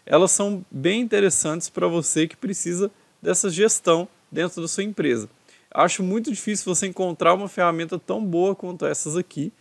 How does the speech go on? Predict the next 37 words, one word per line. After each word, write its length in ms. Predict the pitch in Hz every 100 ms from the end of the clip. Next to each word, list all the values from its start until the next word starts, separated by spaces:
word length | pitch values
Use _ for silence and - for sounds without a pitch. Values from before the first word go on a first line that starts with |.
| _ _ _ -
porque 720 | 156 147 165 170 170 156 131
geralmente 500 | 147 170 151 170 -
são 260 | 185 160
essas 280 | 156 190 190
aqui 220 | 180 143
que 80 | 175
as 80 | 170
pessoas 360 | - 143 156 151
utilizam 520 | 156 156 139 160 240
mesmo, 380 | 254 147 180 214 _ _ -
tá? 240 | 135 165 - _
Se 140 | -
você 280 | 202 240 240
souber 300 | 208 208 190
de 80 | 175
mais 220 | 185 180
alguma, 360 | 180 151 180 185
coloca 400 | - 160 170 190
aí 60 |
nos 140 | 185 175
comentários 640 | 190 180 160 156 170 170
também, 260 | 156 156 190
porque 140 | 214
é 20 |
sempre 340 | 196 247 233 214
bom 220 | 170 196
a 60 |
gente 200 | 170 170
conhecer 440 | - 160 151 147 156 _ _ _ -
várias 320 | 143 170 180
ferramentas 540 | 185 175 151 151 156 131
de 120 | 127
gestão. 520 | 147 156 - 131 214 - _ _ _ _
E 80 | 233
aí 160 | 226 220
você 300 | 220 - 220
consegue 600 | 220 208 - 170 185